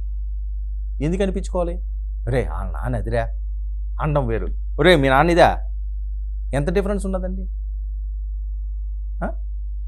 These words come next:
"ఒరే, వాళ్ళ నాన్నగారు అదిరా" అన్న మాట అది ఎంత ప్రౌడ్గా ఉంటుంది. "ఒరే, వాళ్ళ నాన్న అదిరా" అంటే అది మాట అదే కదా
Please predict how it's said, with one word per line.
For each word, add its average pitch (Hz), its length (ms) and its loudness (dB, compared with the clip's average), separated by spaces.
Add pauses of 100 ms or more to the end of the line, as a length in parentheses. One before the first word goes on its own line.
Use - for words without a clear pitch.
(320)
"ఒరే, 110 180 -2
వాళ్ళ 87 220 -2
నాన్నగారు 98 400 -2
అదిరా" 113 280 0 (1040)
అన్న 147 160 4
మాట 127 320 2 (720)
అది 95 140 -4
ఎంత 143 260 2
ప్రౌడ్గా 156 440 4
ఉంటుంది. 143 240 -2
"ఒరే, 160 200 12
వాళ్ళ 135 180 8
నాన్న 156 140 8
అదిరా" 156 220 6 (760)
అంటే 202 180 -2 (760)
అది 165 160 8
మాట 156 300 2
అదే 220 180 4
కదా 214 220 0